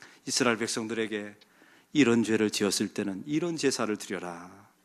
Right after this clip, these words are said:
그 광야에서 레위기를 통하여 하나님께서 제사법을 하나하나 가르쳐주세요. "너희가 광야에서 이런 죄를, 이러이러한 죄를 지었으면 그때는 반드시 이런 제사를 드려야 된다. 그리고 너의 죄를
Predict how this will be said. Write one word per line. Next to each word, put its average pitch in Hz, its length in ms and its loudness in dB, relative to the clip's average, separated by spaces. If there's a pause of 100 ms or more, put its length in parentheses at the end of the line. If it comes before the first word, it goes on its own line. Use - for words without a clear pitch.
(400)
그 - 180 -2
광야에서 160 560 4
레위기를 143 480 8
통하여 131 500 0 (400)
하나님께서 214 720 0
제사법을 185 640 -2
하나하나 285 880 4
가르쳐주세요. 175 560 0 (680)
"너희가 208 340 12
광야에서 185 580 12
이런 170 320 8
죄를, 151 440 10
이러이러한 226 640 6
죄를 165 220 0
지었으면 113 600 0 (440)
그때는 101 500 -8
반드시 175 400 -8
이런 175 280 0
제사를 131 380 -2
드려야 113 320 -4
된다. 107 540 -12 (340)
그리고 110 220 -4
너의 104 260 0
죄를 120 560 4